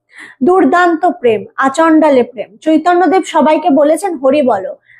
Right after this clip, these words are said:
আর আমি সবাইকে বলি, "যা খুশি বলো, কোনো আপত্তি নেই।" ভগবান বলতেন যে ভগবান যে স্টেজ তৈরি করতেন সেখানে শুধুমাত্র সন্ন্যাসীরা বলবে, সন্ন্যাসিনীরা বলবেন তা নয়,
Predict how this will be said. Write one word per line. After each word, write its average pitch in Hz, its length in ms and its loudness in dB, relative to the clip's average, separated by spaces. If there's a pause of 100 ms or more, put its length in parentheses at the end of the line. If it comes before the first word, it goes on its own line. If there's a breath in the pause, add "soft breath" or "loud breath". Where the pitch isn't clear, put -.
আর 247 120 -2
আমি 254 220 0
সবাইকে 254 480 -2
বলি, 285 300 2
"যা 233 220 -2
খুশি 277 320 -4
বলো, 269 320 2
কোনো 240 260 -8
আপত্তি 202 460 -14
নেই।" 202 160 -16
ভগবান 247 380 -2
বলতেন 277 440 0
যে 277 120 0
ভগবান 240 540 -4
যে 294 120 -2
স্টেজ 254 400 -4
তৈরি 233 220 0
করতেন 240 480 -4 (380 loud breath)
সেখানে 302 400 0
শুধুমাত্র 359 720 0
সন্ন্যাসীরা 302 720 -2
বলবে, 269 360 2
সন্ন্যাসিনীরা 285 760 -8
বলবেন 254 380 -4
তা 254 180 -2
নয়, 247 160 -6